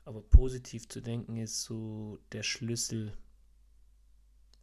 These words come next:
um sich keine Sorgen mehr zu machen. Wir sollten uns einfach damit irgendwo auch begnügen,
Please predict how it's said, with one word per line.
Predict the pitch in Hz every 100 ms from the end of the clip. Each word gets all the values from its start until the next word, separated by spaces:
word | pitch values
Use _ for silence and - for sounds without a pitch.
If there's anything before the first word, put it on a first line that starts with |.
| -
um | 113
sich | 113 -
keine | 113 110
Sorgen | 104 107 101
mehr | 101
zu | 101 107
machen. | 104 117 113 - - - - - -
Wir | 120
sollten | 131 - 135
uns | 127
einfach | - 135 - -
damit | 123 123 123 -
irgendwo | 123 120 117
auch | 117 -
begnügen, | - 117 123 143 156 160 160 170